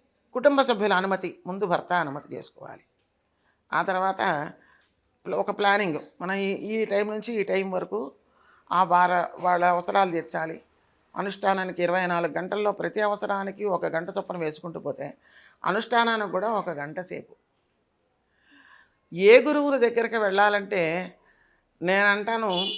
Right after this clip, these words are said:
మంత్రం గురించి అతిశయోక్తిగా కానీ, ఇందులో ఇంద్రజాలపరమైనటువంటి మహిమ ఉన్నదని కానీ,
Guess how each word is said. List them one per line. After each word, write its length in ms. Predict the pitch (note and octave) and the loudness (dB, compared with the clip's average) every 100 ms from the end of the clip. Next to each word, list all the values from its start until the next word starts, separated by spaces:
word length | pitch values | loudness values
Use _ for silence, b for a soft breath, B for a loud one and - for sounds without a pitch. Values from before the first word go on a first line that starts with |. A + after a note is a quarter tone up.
| - - _ _ _ _ _ _ _ _ _ - | -12 -20 _ _ _ _ _ _ _ _ _ -12
మంత్రం 600 | E3+ F#3+ A#3 B3+ C4 B3+ | -4 -2 -2 0 0 4
గురించి 460 | A3+ A3+ A3 - A3+ | 4 4 2 -2 -4
అతిశయోక్తిగా 960 | - F3 A3 G#3 A#3+ A#3+ A#3 A3 G#3+ G3+ | 0 -2 -2 -4 -2 -4 -4 -2 0 2
కానీ, 520 | E3 D3+ D#3 D3+ - _ _ _ b b b b b - | 0 -2 -4 -8 -12 _ _ _ b b b b b -6
ఇందులో 420 | F3+ A#3+ B3+ A3+ | 0 4 4 4
ఇంద్రజాలపరమైనటువంటి 1300 | F3+ G3+ A#3 A#3 A3+ G#3+ G#3+ G3+ G#3 G3 F#3+ G3 G3 | 2 2 4 6 6 6 2 0 0 -2 -2 -2 -2
మహిమ 320 | D#3+ F3 G#3+ | -2 -2 0
ఉన్నదని 380 | G3+ F#3 E3 D#3+ | 0 0 -2 -2
కానీ, 400 | C3+ B2+ C3 | -4 -6 -10